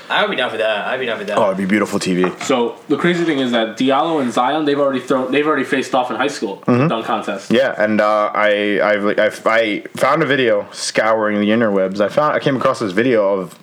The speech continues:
Speaker 2: uh, Zion, will, Zion, you know, the front runner for the Knicks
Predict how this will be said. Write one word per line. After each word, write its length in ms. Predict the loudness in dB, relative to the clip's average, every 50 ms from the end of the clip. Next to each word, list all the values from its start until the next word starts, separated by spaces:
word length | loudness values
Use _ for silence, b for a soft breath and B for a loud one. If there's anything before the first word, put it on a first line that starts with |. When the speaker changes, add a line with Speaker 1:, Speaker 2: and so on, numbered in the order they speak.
| _ -2 0
Speaker 2:
uh, 360 | 2 2 2 2 2 0 -2 B B B B B B B 0
Zion, 440 | 2 2 4 4 4 4 2 2 2
will, 260 | 2 2 0 -2 0
Zion, 540 | 0 2 2 2 2 2 2 2 0 0 0
you 80 | 2
know, 160 | 2 2 2
the 80 | 0 -2
front 260 | -2 -2 -4 -2 0
runner 300 | 0 2 2 2 0 0
for 680 | -2 -8 -18 -18 -2 0 2 2 4 2 2 0 -2 -4 -2
the 160 | -2 0 2
Knicks 340 | 2 2 0 0 -4 -2